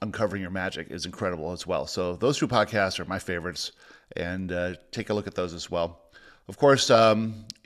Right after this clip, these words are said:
please share this podcast with your friends. Uh, feel free to share it on Facebook. Do whatever you can to spread it around. I think when all of us look at things from the higher perspective,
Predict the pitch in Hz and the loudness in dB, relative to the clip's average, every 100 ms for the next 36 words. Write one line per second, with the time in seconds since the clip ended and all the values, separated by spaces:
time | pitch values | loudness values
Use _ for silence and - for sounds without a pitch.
0 | _ _ _ 139 139 - 127 107 123 - | _ _ _ 0 2 4 4 6 4 2
1 | - 110 90 101 90 92 - 87 98 95 | -4 -2 -2 0 0 0 -2 -6 -2 -2
2 | 101 101 - _ _ _ _ _ 87 85 | -2 -6 -10 _ _ _ _ _ -2 -2
3 | 80 - _ - - 95 - 107 98 - | -2 -8 _ -12 -4 -4 -2 -4 -2 -2
4 | 98 90 80 110 101 - 101 95 - - | -2 -2 0 0 0 0 0 0 -6 -20
5 | _ _ _ - 90 92 90 82 90 82 | _ _ _ -6 -4 -4 -6 -8 -10 -10
6 | - 90 82 85 98 113 113 101 90 - | -10 -10 -8 -4 -2 0 -2 -6 -12 -8
7 | 98 127 113 104 - 107 92 87 104 90 | -2 0 2 2 4 2 2 -4 -4 -4
8 | - 95 95 80 90 92 82 - - 101 | -6 -6 -6 -8 -8 -4 -6 -8 -2 0
9 | - 104 95 | 0 -2 -4